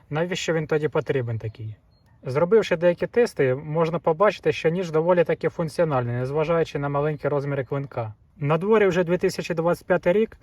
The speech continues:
а ножі використовуються не лише як інструмент, а здебільшого навіть як аксесуар. На мою думку, саме такий ніж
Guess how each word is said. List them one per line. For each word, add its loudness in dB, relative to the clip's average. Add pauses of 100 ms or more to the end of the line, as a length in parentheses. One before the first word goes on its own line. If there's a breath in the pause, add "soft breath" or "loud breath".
(380 soft breath)
а -4
ножі 0
використовуються 2
не -2
лише 0
як -2
інструмент, -2
а -2
здебільшого 0
навіть -2
як 0 (400 loud breath)
аксесуар. 0 (640 soft breath)
На -2
мою 0
думку, 0 (280)
саме -2
такий -2
ніж -2